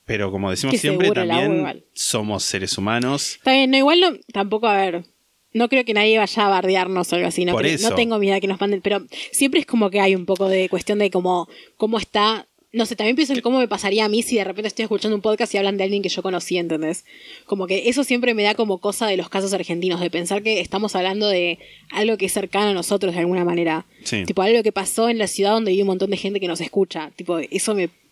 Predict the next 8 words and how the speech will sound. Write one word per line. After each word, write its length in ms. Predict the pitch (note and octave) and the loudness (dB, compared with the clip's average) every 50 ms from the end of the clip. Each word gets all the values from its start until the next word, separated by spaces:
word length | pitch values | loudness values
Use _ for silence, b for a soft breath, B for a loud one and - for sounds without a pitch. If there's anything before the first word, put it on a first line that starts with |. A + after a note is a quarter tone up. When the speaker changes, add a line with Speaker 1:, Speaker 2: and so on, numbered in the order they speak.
| _ _ _ _ _ _ _ - | _ _ _ _ _ _ _ -6
Speaker 2:
me 460 | F#3 F#3 F#3 F3+ F3 F3 F3+ E3 - _ _ _ _ _ _ _ _ _ - | -4 -2 0 0 0 -2 -2 -6 -8 _ _ _ _ _ _ _ _ _ -4
atraviesa 640 | G3+ F#3+ - F#3+ F#3+ F#3+ G3 A3+ B3 A#3 - C4 A3+ | -4 -2 -2 -2 -2 -2 0 0 0 0 0 0 0
de 80 | G#3 | 0
una 140 | G3+ G3+ G3+ | 2 0 0
manera 500 | F#3+ F#3+ F#3 F#3 F#3 F#3+ G3+ G#3 A3 A3+ b b b b b b b b b b b _ _ | 0 0 0 2 2 2 2 2 0 -2 b b b b b b b b b b b _ _
difícil 680 | - F#3 F3+ - - F#3+ F#3 - - - G3+ G3 G3 D#3+ | -10 -10 -10 -6 -4 -2 -2 -2 0 0 0 0 0 -2
de 80 | - F3 | -4 -4
explicar 560 | F3 - - D#3+ D#3 - D3 D#3 F#2 G2 F2 | -6 -4 -4 -4 -2 0 -2 -2 -2 -6 -10